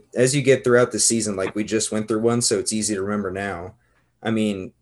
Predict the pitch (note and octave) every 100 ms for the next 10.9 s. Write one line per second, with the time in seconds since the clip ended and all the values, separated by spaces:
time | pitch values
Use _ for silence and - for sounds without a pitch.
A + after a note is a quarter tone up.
0 | _ G#2+ B2+ C#3 C3 C3 A2+ A2 G#2 F2
1 | G2+ A#2 B2+ C3+ C#3 C3+ A2+ G#2 G#2 F#2
2 | - G#2 A2 G2 G#2 A#2 - A#2+ A#2 -
3 | A#2 A2+ A2+ G#2 A2+ A2+ A2+ - F2+ E2+
4 | - _ _ _ _ G#2 G2 G2 F#2+ G#2
5 | G#2+ G#2 G#2+ G2+ G#2 G#2+ G#2+ G#2 G2+ F2
6 | G2+ - - - D#2+ G2+ G2+ - G#2 G#2
7 | G2+ G2 - G#2+ G#2 G#2 G#2 - G2+ A2
8 | A2 G#2+ G#2+ A#2 A#2 A#2+ A#2 A2 C3+ C3+
9 | G#2 F2+ F#2 F2+ F#2+ G2 G#2 - G2+ G2+
10 | F#2 - G#2 G2+ G#2+ A2 G2+ F2+ -